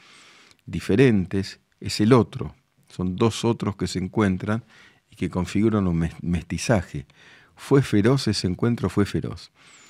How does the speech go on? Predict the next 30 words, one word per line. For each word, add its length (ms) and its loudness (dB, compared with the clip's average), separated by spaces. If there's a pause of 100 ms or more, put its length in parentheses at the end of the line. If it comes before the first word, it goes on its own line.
(300)
Murieron 480 6
millones 420 4
de 80 2
aborígenes 560 0
por 320 0
enfermedades, 720 0
básicamente 540 -2
traídas 440 -4
por 180 -8
los 160 -10
españoles, 440 -4
por 120 -10
ejemplo, 260 -4
la 80 -4
sífilis, 640 -4 (240)
sí. 380 -6 (1120)
¿Fue 220 4
un 80 6
encuentro? 440 2
Sí, 200 -2
fue 220 0
un 80 4
encuentro. 640 0 (800)
La 180 2
pregunta 380 4
de 100 6
Todorov 440 4
es 120 4
cómo 380 4
vence 600 4